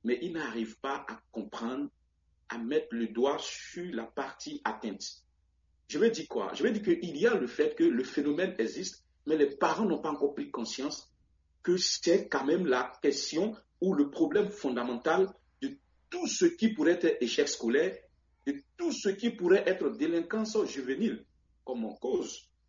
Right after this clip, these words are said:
Donc, aujourd'hui, le challenge ou le défi auquel je fais face, c'est d'abord, il faut que nous puissions sensibiliser les parents à savoir que l'élève peut être brillant, leur enfant peut être brillant,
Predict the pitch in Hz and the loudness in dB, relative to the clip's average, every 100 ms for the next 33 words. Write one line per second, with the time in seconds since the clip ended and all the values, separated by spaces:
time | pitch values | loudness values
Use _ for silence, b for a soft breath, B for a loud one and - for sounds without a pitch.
0 | _ _ 220 277 - B - 220 208 226 | _ _ 4 4 -2 B 2 4 2 0
1 | 427 480 - _ _ 302 330 - 240 339 | -4 -8 -14 _ _ 0 0 2 0 2
2 | 320 175 - - - 330 - - 247 - | 0 0 -6 -12 -4 -2 -2 -4 -4 -4
3 | - 359 - 135 123 - 113 185 202 - | 0 0 2 0 -2 -4 -4 -4 -6 -8
4 | _ _ _ _ - - - 220 233 202 | _ _ _ _ 0 2 6 8 6 4
5 | - 226 226 226 208 214 - - 165 - | -4 -4 -2 -2 -2 -4 -6 -6 -6 -6
6 | - 202 - 170 151 147 143 127 117 123 | -8 -8 -8 -10 -8 -4 0 0 -2 -2
7 | 151 190 _ _ _ _ - - - 202 | -4 -6 _ _ _ _ -10 -8 -4 -2
8 | 160 185 185 151 170 - _ - 131 160 | 0 0 0 2 0 0 _ -6 0 4
9 | 269 - 165 - 101 104 113 - - - | 2 2 0 0 -6 -2 -4 -4 -16 0
10 | 151 262 - 175 165 170 117 110 135 214 | 2 2 0 -2 -2 -4 -4 0 0 0